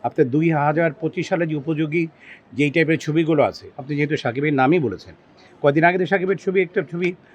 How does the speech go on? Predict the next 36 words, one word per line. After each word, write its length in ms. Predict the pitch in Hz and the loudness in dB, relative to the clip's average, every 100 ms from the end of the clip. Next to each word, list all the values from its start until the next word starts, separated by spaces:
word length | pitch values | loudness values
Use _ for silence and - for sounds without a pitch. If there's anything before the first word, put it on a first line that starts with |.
| _ 143 | _ 4
বরবাদ 340 | 175 180 175 - | 6 8 4 2
অনেক 180 | 185 160 | 0 4
ভালো 200 | 185 202 | 6 6
গিয়েছে, 360 | 190 - 98 - _ - _ _ | 4 2 -8 -14 _ -20 _ _
তার 160 | 175 170 | 4 4
মানে 100 | 208 | 4
সেখানে 320 | 175 208 175 | 2 4 4
এন্টারটেইন 440 | 175 196 180 196 | 4 4 6 4
করার 340 | 180 180 160 196 | 4 6 6 6
মতন 280 | 175 208 185 170 | 0 -4 -4 -2
অনেক 200 | 190 - | -2 0
কিছু 120 | 220 | -2
ছিল, 300 | 208 233 143 277 285 254 - _ _ | -2 0 0 0 -14 -16 -20 _ _
তার 140 | 220 | 4
জন্য 120 | 202 226 | 4 0
সেটা 180 | 233 | 2
ভালো 220 | 170 233 233 | 4 4 6
গিয়েছে। 360 | 196 - - - - - - - | 6 4 -6 -12 -20 -20 -20 2
আমরা 260 | 156 196 208 | 4 6 8
যদি 300 | 202 208 208 165 _ _ _ _ _ _ _ - _ - | 8 6 4 0 _ _ _ _ _ _ _ -20 _ 2
পরে 180 | 208 220 | 6 8
আরেকটি 260 | 208 208 | 6 2
ছবির 240 | 202 220 220 | 0 0 4
কথা 200 | 214 190 | 4 6
বলি, 220 | 123 95 - - - _ - | 4 -2 -16 -20 -20 _ -4
সেটাও 280 | 277 311 | 2 4
ভালো 220 | 269 254 247 | 6 6 8
গিয়েছে, 360 | 208 - 117 - - - _ | 6 4 -2 -12 -20 -20 _
আমরা 240 | - 262 | 6 6
সেই 200 | - 269 | 4 2
টাইপের 220 | 277 285 | 4 2
ছবি 200 | - 269 | 2 2
করি, 380 | 247 302 190 98 82 - _ _ _ 262 - | 4 4 4 0 -6 -20 _ _ _ -16 0
তাহলে 200 | 254 247 | 2 2
ভালো 200 | 165 233 | 4 4
যাবে। 360 | 190 220 156 | 8 8 6